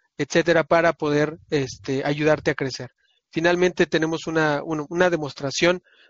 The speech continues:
donde tú puedes probarlo en tu ambiente, en tu infraestructura. Eh, en la parte superior está la liga donde puedes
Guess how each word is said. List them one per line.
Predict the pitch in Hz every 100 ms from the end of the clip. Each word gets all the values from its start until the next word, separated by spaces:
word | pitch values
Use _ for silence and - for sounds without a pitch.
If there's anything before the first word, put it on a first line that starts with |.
| _
donde | 143 135
tú | - 151
puedes | 170 170 160 -
probarlo | - 143 147 165 175
en | 165
tu | 147 185
ambiente, | 180 156 160 -
en | 147
tu | -
infraestructura. | 196 - 165 143 - 160 170 180 _ _ _ _
Eh, | 170 147
en |
la | 147
parte | 143 151 156
superior | 151 147 147 143
está | - 151
la | 139
liga | 147 165 170
donde | 143 135
puedes | - 147 143 -